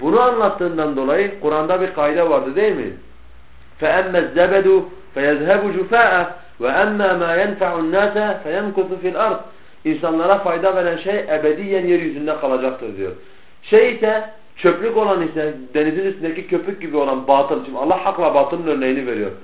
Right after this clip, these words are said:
Batıl ise diyor yok olmaya nedir? Batıl yok olmaya mahkum, mahkumdur. Allah Subhanahu ve Teala bu kaideyi Peygamber Aleyhisselatü Vesselam'a ne yapıyor?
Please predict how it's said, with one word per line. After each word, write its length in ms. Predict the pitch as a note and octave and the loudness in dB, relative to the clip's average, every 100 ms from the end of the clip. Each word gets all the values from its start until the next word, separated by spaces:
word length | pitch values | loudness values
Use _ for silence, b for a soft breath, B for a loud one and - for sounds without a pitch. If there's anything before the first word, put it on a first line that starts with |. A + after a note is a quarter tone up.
| B B C3 | B B 2
Batıl 320 | F3 G#3 A3 | 4 4 2
ise 280 | G#3 F3+ E3+ | 2 -2 0
diyor 180 | G#3 | 0
yok 260 | F3+ G3 F3 | 4 2 4
olmaya 300 | D#3+ E3 F#3 | 0 0 -2
nedir? 300 | G3 G3 G#3 - B B | 0 -2 -4 -8 B B
Batıl 360 | C#3 D3 F#3+ F#3 | 4 4 4 2
yok 200 | F#3+ E3 | 2 2
olmaya 520 | D3 D3 F#3 G#3 G3+ - B2+ | -2 0 0 0 -2 -8 -6
mahkum, 460 | B2+ - F#3 C3+ | -4 -4 -6 -4
mahkumdur. 520 | C3+ - F#3+ E3 A2+ - - b b | -8 -4 -4 -2 -4 -8 -16 b b
Allah 260 | C3 E3 G3 | -2 2 2
Subhanahu 420 | - G3 G#3 F#3+ | 0 -4 -2 0
ve 100 | E3 | 0
Teala 320 | F3+ F#3 F3 | 0 0 0
bu 180 | G3+ G3+ | 0 2
kaideyi 460 | E3+ D#3 D#3 F#3+ F#3+ | 2 2 2 2 2
Peygamber 400 | D#3+ C#3+ D3 E3+ | 0 -4 -2 0
Aleyhisselatü 500 | D#3 C#3+ D#3 E3 D3+ | -2 -2 -4 -4 -6
Vesselam'a 440 | C#3 C#3 C#3+ E3 | -8 -6 -4 -4
ne 80 | F3+ | -4
yapıyor? 320 | D#3+ E3 F#3+ | -6 -4 -4